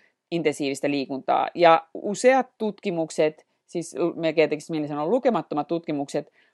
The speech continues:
ovat todistaneet, että intervallitreeni, intervallityyppinen treeni, eli jossa välillä vedetään hirvittävän lujaa,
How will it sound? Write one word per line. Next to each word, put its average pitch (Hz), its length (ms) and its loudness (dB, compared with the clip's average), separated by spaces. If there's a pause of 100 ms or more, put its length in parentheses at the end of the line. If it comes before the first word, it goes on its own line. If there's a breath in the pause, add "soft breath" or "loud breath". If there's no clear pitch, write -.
(120)
ovat 202 320 4
todistaneet, 208 600 2
että - 240 -6
intervallitreeni, 175 1040 2
intervallityyppinen 170 920 -2
treeni, 208 340 -2
eli 151 120 0
jossa 156 180 -4
välillä 190 260 2
vedetään 143 340 -4
hirvittävän 214 500 -2
lujaa, 160 360 0